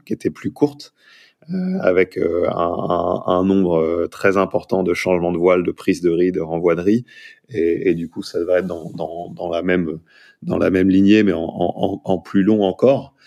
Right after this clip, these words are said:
Euh, donc ouais, moi, pour moi, ça va être, ça va être le, le, le, le gros morceau. Euh, voilà, c'est, c'est, en fait, on, on naviguera jamais plus de quelques heures, euh, sous,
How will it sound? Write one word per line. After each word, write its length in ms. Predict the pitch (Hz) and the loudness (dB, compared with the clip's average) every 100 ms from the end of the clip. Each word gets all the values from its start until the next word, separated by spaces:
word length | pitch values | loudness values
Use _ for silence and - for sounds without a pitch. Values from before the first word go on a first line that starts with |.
| - _ - | -20 _ -10
Euh, 400 | 92 90 90 87 | -2 0 2 0
donc 200 | 92 85 | 0 2
ouais, 100 | 113 | 2
moi, 160 | 90 87 | 2 -2
pour 140 | 90 | 0
moi, 100 | 95 | 0
ça 160 | 104 - | 0 -2
va 60 | |
être, 280 | 95 - 85 | -2 -2 -4
ça 200 | - - | -4 -4
va 160 | 87 90 | 0 2
être 140 | 90 | 0
le, 180 | - 82 | -2 -2
le, 180 | - 82 | 0 -2
le, 240 | 87 90 87 78 | 2 2 0 2
le 140 | 90 | 0
gros 260 | 87 85 95 | 2 2 2
morceau. 540 | 92 - - 113 113 | 2 -2 0 4 6
Euh, 80 | 92 | 4
voilà, 160 | 90 87 | 2 0
c'est, 260 | - 80 - - - - - - | -4 -12 -12 -20 -20 -20 -20 -14
c'est, 360 | - - 85 85 | -12 -4 -4 -4
en 40 | |
fait, 200 | - - | -4 -4
on, 100 | - - - - | -4 -10 -12 -4
on 60 | 95 | -2
naviguera 420 | 92 90 87 92 | 0 0 0 0
jamais 300 | 90 95 107 | 0 2 2
plus 200 | - 101 | 2 -2
de 80 | 87 | 0
quelques 500 | - 95 92 92 95 | 0 0 0 2 2
heures, 200 | 107 95 | 2 2
euh, 420 | 82 82 80 80 | 0 -2 -4 -8
sous, 480 | - - 95 90 | -10 -10 -4 -4